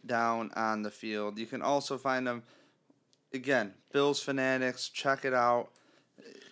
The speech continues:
He, he's on, he's right there. And I even sent him a question. "Hey, how's this look?" I'm at work yesterday on a plank and ladder, and I send a message to our, you know, our sources,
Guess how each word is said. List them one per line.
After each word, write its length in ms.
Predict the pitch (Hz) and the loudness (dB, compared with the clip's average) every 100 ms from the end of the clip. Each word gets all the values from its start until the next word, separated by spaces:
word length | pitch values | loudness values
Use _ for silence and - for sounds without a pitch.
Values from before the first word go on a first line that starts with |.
| - | -10
He, 300 | 135 131 135 127 | -6 -4 -4 -6
he's 280 | 143 147 143 | -8 -2 2
on, 380 | 139 135 131 - _ _ - | 2 2 -2 -8 _ _ -8
he's 220 | 165 143 | -8 -2
right 240 | 175 165 | 0 0
there. 360 | - 147 123 - - - - | 0 0 0 -4 -18 -20 -4
And 320 | 135 135 123 120 | 0 0 0 -2
I 200 | 139 147 | 0 2
even 300 | 170 143 127 | 2 2 -2
sent 220 | 120 143 | -2 -2
him 60 | 123 | -2
a 60 | 110 | 2
question. 360 | 127 117 104 | 2 2 -2
"Hey, 120 | 127 123 | -4 0
how's 260 | 123 117 | 0 0
this 180 | 113 - | -4 -6
look?" 180 | 92 - - | -6 -6 2
I'm 180 | 135 147 | 2 4
at 160 | 147 | 2
work 260 | 127 135 131 | 4 2 4
yesterday 600 | 127 113 - 110 101 104 - - _ _ _ _ _ | 4 4 0 0 0 -2 -8 -20 _ _ _ _ _
on 160 | 151 131 | 2 2
a 40 | |
plank 360 | 110 160 156 143 | 2 2 4 4
and 180 | 135 117 | 0 4
ladder, 460 | 135 131 104 98 - _ _ _ _ _ _ | 4 6 4 0 -4 _ _ _ _ _ _
and 140 | - 143 | -2 0
I 80 | 143 | 2
send 300 | - 175 156 | 2 4 4
a 40 | |
message 580 | 143 151 151 147 113 - | 4 4 4 0 -2 -4
to 140 | 147 131 | 0 4
our, 280 | 117 107 - | 4 2 -2
you 160 | 143 135 | -4 -2
know, 400 | 104 107 113 123 - _ - - _ _ _ _ _ - 120 | 0 -2 -6 -12 -20 _ -20 -20 _ _ _ _ _ -6 -4
our 80 | |
sources, 800 | 120 - 156 156 - 107 120 - | 0 4 6 4 2 0 0 -6